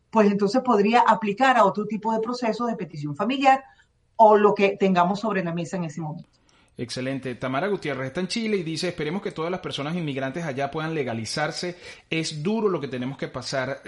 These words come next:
Speaker 2: Sin documentos en otros países realmente no existimos."
Speaker 1: Es, es serio, realmente tiene razón, eh, Tamara. Es muy difícil sobrevivir en un país sin tener la documentación apropiada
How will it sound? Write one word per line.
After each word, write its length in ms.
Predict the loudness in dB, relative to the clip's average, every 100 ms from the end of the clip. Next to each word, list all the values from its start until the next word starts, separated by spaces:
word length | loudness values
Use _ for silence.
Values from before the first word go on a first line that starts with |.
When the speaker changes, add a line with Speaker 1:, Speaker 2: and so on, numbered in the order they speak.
| -10
Speaker 2:
Sin 720 | -8 -6 -4 -2 -2 -4 -4
documentos 640 | -4 -4 -4 -2 -4 -4 -4
en 80 |
otros 220 | -4 -8 -6
países 480 | -4 -4 -4 -6
realmente 840 | -4 -4 -2 -2 -4 -4 -4 -6 -4
no 340 | -2 -2 -2
existimos." 920 | -4 -8 -8 -6 -6 -6 -8 -12 -12 _ _ _ _ _ _ _ _ _ _
Speaker 1:
Es, 380 | -4 -4 -6 -6
es 420 | -4 -4 -10 -18 -18
serio, 640 | -18 2 4 6 4 -2 0
realmente 720 | 2 4 4 4 4 2 0
tiene 320 | 0 0 0
razón, 560 | 0 0 4 4 2 -2 -2
eh, 240 | -2 0
Tamara. 520 | 0 2 6 6 4 -4 _ _ _
Es 280 | 4 6 8
muy 340 | 8 8 8
difícil 600 | 6 2 0 -2 -2 -4 0
sobrevivir 760 | 2 4 4 2 2 2 2
en 120 | 2
un 120 | 2
país 380 | 4 4 4 0
sin 260 | -6 -2 0
tener 260 | 2 2
la 100 | 2
documentación 580 | 2 2 -2 -4 -4 -2
apropiada 680 | -2 -2 2 4 6 6